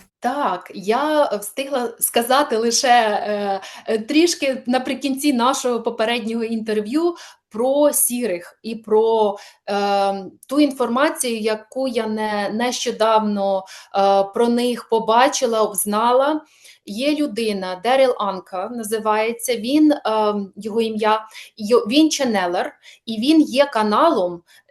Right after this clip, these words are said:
для істоти, яка називає себе Башар. Ця істота є гібридом сірих і людей, е, і вона є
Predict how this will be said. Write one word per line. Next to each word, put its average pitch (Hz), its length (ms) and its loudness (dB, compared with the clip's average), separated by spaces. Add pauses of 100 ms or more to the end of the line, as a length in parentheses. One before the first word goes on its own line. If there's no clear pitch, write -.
для 226 680 2 (280)
істоти, 262 640 0
яка 196 320 -4
називає 214 580 2
себе 226 320 -2
Башар. 208 680 0 (560)
Ця 285 240 4
істота 220 920 -2
є 269 300 0
гібридом 214 840 -2 (320)
сірих 294 800 -2
і 233 220 -2
людей, 185 580 -2 (760)
е, 208 340 0
і 285 300 2 (100)
вона 240 640 2
є 262 640 0